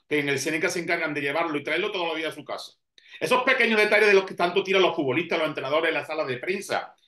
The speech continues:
que no dicen cuál es, son esos,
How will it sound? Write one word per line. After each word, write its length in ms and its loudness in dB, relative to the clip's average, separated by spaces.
que 160 0
no 220 4
dicen 600 -4
cuál 260 8
es, 560 4
son 280 2
esos, 380 -2